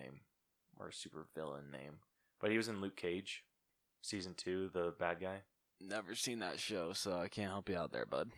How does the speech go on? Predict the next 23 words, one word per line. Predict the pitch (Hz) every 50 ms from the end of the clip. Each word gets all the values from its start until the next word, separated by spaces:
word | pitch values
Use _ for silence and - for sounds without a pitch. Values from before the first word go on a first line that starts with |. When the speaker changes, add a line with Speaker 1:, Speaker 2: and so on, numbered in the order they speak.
| - - 127
Speaker 1:
That | - 117 127
one | 139 135
was | 113 -
pretty | 147 143 113 - 175
Speaker 2:
<laughs> | - 80
Speaker 1:
good. | 78 76 73 76 78 - _ _ _ _ - -
Speaker 2:
Okay. | 143 170 165 170 180 196 _ -
Speaker 1:
Um, | - 107 98 95 90 87 85 80 80 78 78 - _ _ _ _ _ _ _ _ _ _ _ _ _ _ _ _ _ _ _ _ _ _ _ _ _ _ _ _ _ _ _ _ -
yeah, | 95 92 - -
I | -
forget | - - 104 92 104 101
his | 95 82 80
name. | 80 73 71 71 69 - _ _ _ _ _ _ _ _ _ _ _ _ _ _ _ _ _ _ - -
Something | - - 117 113 - - 101 90 85
Master. | 82 78 78 78 - - - 64 73 76 90 - _ _ _ _ _ _ _ _ _ _ _ _ _ _ _ _ _ _ _ _ _ _ _ _ _ -
But | 90 82 80 78 73 - - _ _ _ _
he | - - 107 107 98 92 90 90 92 90 90 90 87 - - _ _ _ _ _ _ _ _ _ - - _ _ _ _ _ _ _ _ _ - - -
kind | - 98 95 90
of | 87 87 -
has | - - 92 87 -
that | 98 90 87
Jamaican | - 92 85 85 85 85 - 85
accent. | 85 82 85 - - - 101 95 101